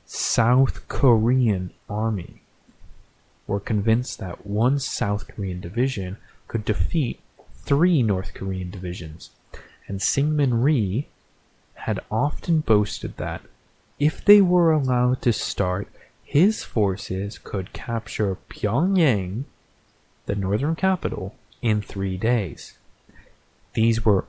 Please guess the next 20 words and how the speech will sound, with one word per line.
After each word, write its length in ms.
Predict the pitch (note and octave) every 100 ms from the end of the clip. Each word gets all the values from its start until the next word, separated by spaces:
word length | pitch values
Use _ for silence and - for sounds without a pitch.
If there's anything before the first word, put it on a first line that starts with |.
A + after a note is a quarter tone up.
| -
ludicrous 600 | A2 A2 G#2 G#2 F#2+ -
mal-, 320 | F2+ - -
miscalculations. 1080 | A2 - - F2+ - E2+ D#2+ - F#2 F2 - _ _ _ _ _ - - - -
Ten 280 | - C#3 D#3
months 340 | D3 C#3+ C3+
later, 320 | G#2+ F#2+ - - _
the 80 | -
sixth 340 | - F#2 - -
of 60 |
May, 260 | F#2+ F#2 F#2+
nineteen 360 | A#2 G2 -
fifty-one, 520 | G2 - G#2+ G2 F2+ B2+ - - _ _ _ -
General 300 | - F#2+ C3
MacArthur 640 | D#3+ - F#2+ - G#2 C#3 - _
told 500 | - A2+ F#2+ F2 A2+ - _
a 100 | G#2+
committee 420 | - A#2+ G#2 G#2
of 80 | G#2+
the 80 | D3
Senate 400 | - F#2 F#2